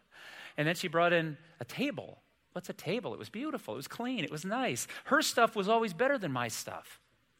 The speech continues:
And now I walk in the house and I go, "There's nothing in here that's mine, but it's awesome." And if I can equate that, I think if you and I pay attention to who Jesus is and how much he cares for us, he's gonna ask to get rid of some stuff that you value,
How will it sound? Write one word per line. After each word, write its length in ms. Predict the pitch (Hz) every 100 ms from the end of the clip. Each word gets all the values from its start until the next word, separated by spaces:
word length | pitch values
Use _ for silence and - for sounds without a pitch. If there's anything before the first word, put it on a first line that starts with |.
| _ _ _ _ _
And 100 | 165
now 140 | 175 269
I 40 |
walk 240 | 233 190 185
in 60 |
the 80 | 165
house 240 | 160 185 180
and 100 | 170
I 60 |
go, 180 | 165 160 - -
"There's 160 | 262
nothing 460 | 220 170 240 233 220
in 80 | 220
here 240 | 185 185
that's 220 | 170 170
mine, 280 | 180 180 170
but 140 | 131 147
it's 140 | 170
awesome." 540 | - 131 151 - 87 101 _ _ _ _ - - - - - - - - - - - _ _
And 120 | 156
if 120 | 160 180
I 80 |
can 160 | 175 170
equate 380 | 151 185 247 -
that, 160 | 131
I 60 | 135
think 240 | 135 151
if 140 | 139 131
you 140 | 170
and 80 | 185
I 100 | 170
pay 160 | 170 170
attention 440 | - 170 - 180
to 80 | 156
who 140 | 156
Jesus 420 | 151 156 151 143
is 200 | 151 156
and 80 | 143
how 80 | 135
much 200 | 151 156
he 60 | 139
cares 300 | 143 147 156
for 160 | 165
us, 180 | 170 165 - -
he's 180 | 190 196
gonna 200 | 220 196
ask 260 | 170 185
to 60 | -
get 180 | 165 165
rid 140 | 156
of 80 | 175
some 140 | -
stuff 320 | 175 - 185 -
that 120 | 139
you 160 | 147
value, 500 | 156 143 151 170 170